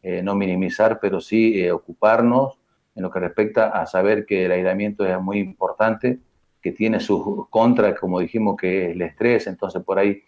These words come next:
el grupo familiar, si tiene su, su, sus padres, eh, que están aislados, eh, comunicarse, tratar de tener una relación más próxima como que con respecto a antes, en lo que respecta a comunicación telefónica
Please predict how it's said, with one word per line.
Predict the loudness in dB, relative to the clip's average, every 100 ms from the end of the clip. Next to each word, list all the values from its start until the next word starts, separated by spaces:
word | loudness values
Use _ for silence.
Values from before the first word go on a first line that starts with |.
| _ _ _ -6
el | 0
grupo | 2 2
familiar, | 0 -2 2 4 4 2
si | -4
tiene | -2 0 -2
su, | -4 -6 -6 -6 -12 _ _
su, | -8 -6 -4 -4 -8 -10
sus | -14 -14 _
padres, | 2 4 6 6 2 -2
eh, | -8
que | -8
están | -8 -6 -4
aislados, | 0 2 4 4 4 0 -6 _ _ -6
eh, | -2 0 -2
comunicarse, | -2 -4 -4 -2 2 4 2 2 2 2 -2 _ _
tratar | -8 -2 0 0
de | 0
tener | -2 -2
una | -2 -4
relación | -4 -4 -2 -2
más | -2 -2
próxima | -2 -2 -4 -6
como | -8 -10 -12 -14
que | -14 -10
con | -10 -10
respecto | -8 -6 -4 -2
a | -2 0 2
antes, | 2 0
en | -4
lo | -6
que | -12
respecta | -8 -6 -2 -2
a |
comunicación | -2 -6 -6 -6 -6
telefónica | -8 -8 0 2 4 2 2 4 2